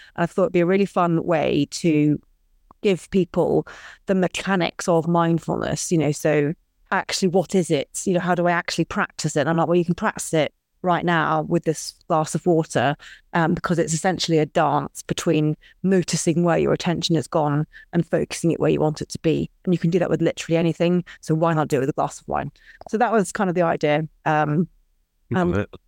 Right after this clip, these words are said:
Speaker 1: yeah, pleased to say it's,
Speaker 2: It's
Speaker 1: it's
Speaker 2: bit
Speaker 1: starting to take off a bit as well, which is great fun.
Speaker 2: Yeah. Kids, if you're listening, obviously not yet, but
Speaker 1: <laughs> But you can do
Speaker 2: I mean,
Speaker 1: you know,
Speaker 2: a J two O, yeah, there's
Speaker 1: Yeah,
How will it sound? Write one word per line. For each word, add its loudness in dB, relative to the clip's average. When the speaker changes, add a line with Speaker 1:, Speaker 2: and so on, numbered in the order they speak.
Speaker 1:
yeah, 2
pleased 0
to 0
say 0
it's, -2
Speaker 2:
It's -6
Speaker 1:
it's -6
Speaker 2:
bit 0
Speaker 1:
starting -2
to -20
take 0
off -2
a 2
bit -2
as -2
well, 2
which -2
is -2
great 2
fun. 0
Speaker 2:
Yeah. -2
Kids, -2
if 0
you're 2
listening, 0
obviously 0
not 0
yet, 0
but 2
Speaker 1:
<laughs> -20
But 0
you 2
can 0
do 0
Speaker 2:
I 2
mean, 0
Speaker 1:
you -2
know, 0
Speaker 2:
a -2
J 2
two 2
O, 2
yeah, 2
there's 0
Speaker 1:
Yeah, 4